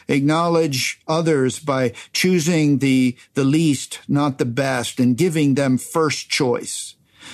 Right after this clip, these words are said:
by admitting when we're at fault, not denying responsibility, by serving others, not inviting honor and accolade and service, and Lord, by losing, not gaining,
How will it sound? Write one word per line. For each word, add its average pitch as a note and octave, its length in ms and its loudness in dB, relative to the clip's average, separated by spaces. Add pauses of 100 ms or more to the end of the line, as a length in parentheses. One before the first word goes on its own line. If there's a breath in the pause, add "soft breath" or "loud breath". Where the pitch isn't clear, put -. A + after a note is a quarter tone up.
(100 loud breath)
by D#3 160 -2
admitting E3+ 520 2
when D3+ 220 2
we're C#3+ 200 2
at - 140 -6
fault, C3 460 -2
not D#3 260 -2
denying D3+ 640 2
responsibility, A#2 1120 -4
by D3+ 220 -2
serving F3 640 0
others, C3 340 0
not E3 180 0
inviting D3 640 0
honor C#3+ 380 2
and B2+ 100 2
accolade C3+ 680 0
and C3+ 220 2
service, - 720 -8 (640 loud breath)
and C3 160 2
Lord, D3+ 400 2
by B2+ 140 0
losing, C#3 640 2
not B2+ 360 -2
gaining, A#2 600 0